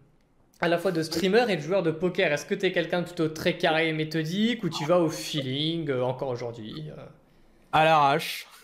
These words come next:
Speaker 2: <laughs>
Speaker 1: À l'arrache, au bon, au bon feeling.
Speaker 2: Ouais, l'un comme l'autre, quoi. Je, je fais, moi, j'ai toujours fait, et j'ai, j'ai employé déjà ces mots un peu plus tôt, j'ai toujours eu ce luxe-là, et ça, je, j'en ai bien conscience,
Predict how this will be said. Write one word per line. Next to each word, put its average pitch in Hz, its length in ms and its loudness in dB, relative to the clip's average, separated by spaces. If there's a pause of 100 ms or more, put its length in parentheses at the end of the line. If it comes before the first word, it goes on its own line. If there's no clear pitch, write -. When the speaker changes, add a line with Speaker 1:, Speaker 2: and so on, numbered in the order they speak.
(120)
Speaker 2:
<laughs> 175 80 0
Speaker 1:
À 180 260 6
l'arrache, 165 540 2
au 170 80 -2
bon, 175 380 -2
au 160 40 -2
bon 170 160 -4
feeling. 151 460 -10 (720)
Speaker 2:
Ouais, 160 520 4 (640)
l'un 196 340 6
comme 202 320 2
l'autre, 165 300 2
quoi. 139 320 -4
Je, 135 440 -4 (800)
je 135 160 2
fais, 214 300 4
moi, 202 180 4
j'ai 175 160 2
toujours 202 400 -2
fait, 180 420 4
et 139 60 4
j'ai, 139 320 2 (1040)
j'ai 131 160 -2
employé 147 360 4
déjà 135 200 4
ces - 160 0
mots 143 160 6
un 139 60 4
peu 135 120 0
plus 131 160 -8
tôt, 160 160 -2
j'ai 147 120 -2
toujours 156 360 -2
eu 156 40 -2
ce - 140 -6
luxe-là, 143 920 4
et 120 280 -2
ça, 156 180 2
je, 143 220 2
j'en 131 160 2
ai 131 80 0
bien 160 160 0
conscience, 160 580 -2